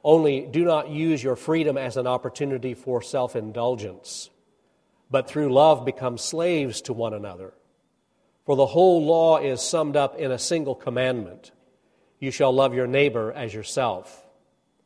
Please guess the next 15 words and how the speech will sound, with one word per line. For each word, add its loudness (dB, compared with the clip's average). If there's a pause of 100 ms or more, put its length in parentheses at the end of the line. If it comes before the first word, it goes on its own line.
(340)
If, 2
however, 2
you -8
bite 0
and -6
devour 4
one -2
another, -10 (500)
take 0
care -2 (600)
that -6
you -2
are 4
not -4
consumed -6